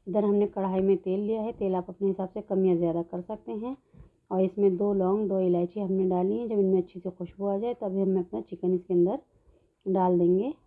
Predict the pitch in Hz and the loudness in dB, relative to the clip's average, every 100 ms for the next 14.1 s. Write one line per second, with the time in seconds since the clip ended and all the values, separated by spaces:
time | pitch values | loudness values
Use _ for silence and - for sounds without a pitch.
0 | _ _ _ _ _ 185 190 214 208 185 | _ _ _ _ _ -4 -4 -2 0 2
1 | 165 175 190 196 196 180 175 190 175 180 | 4 4 2 0 -2 -4 -4 -6 -2 -2
2 | 226 311 - _ _ _ _ _ _ _ | -2 -4 -8 _ _ _ _ _ _ _
3 | _ _ _ - 202 202 202 202 233 269 | _ _ _ -6 -4 -2 -4 -6 -6 -6
4 | - _ - 196 208 190 180 180 190 220 | -8 _ -6 -2 0 2 2 4 2 0
5 | 202 180 196 185 185 180 180 175 233 254 | -2 -2 -2 -2 -4 -6 -8 -6 -6 -6
6 | - - 196 180 - 196 180 _ 202 208 | -10 -14 -10 -8 -6 -8 -8 _ -2 0
7 | 220 208 202 262 339 - - - - 196 | 0 0 0 -2 -6 -12 -20 -16 -8 -4
8 | 208 196 185 190 196 180 180 185 - 202 | 0 0 0 -4 -8 -4 -4 -4 -6 -4
9 | 208 220 247 208 196 180 180 180 185 202 | -4 -4 -4 0 2 4 2 0 -4 -2
10 | 180 175 185 180 185 190 185 - 254 302 | -4 -6 -10 -8 -4 -2 -2 -4 -10 -10
11 | _ _ _ _ - 208 208 202 196 196 | _ _ _ _ -6 -2 2 4 4 2
12 | 196 196 185 180 185 190 185 233 269 - | 0 -2 -2 -8 -6 -4 -2 -4 -8 -12
13 | 185 - - 185 170 180 170 165 170 170 | -16 -14 -4 0 0 0 0 0 -2 -2
14 | 170 | -4